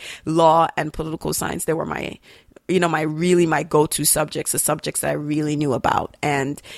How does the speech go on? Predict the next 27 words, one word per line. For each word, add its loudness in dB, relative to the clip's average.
um, 2
even 0
though 8
I 8
didn't 0
go 4
to 2
law 0
school, -6
a, -8
a -6
very 4
conscious -8
choice 0
that -4
I 0
made, 0
I've 4
been -2
involved -4
in -10
the -8
legal -8
industry -10
for -12
years. -2
So -2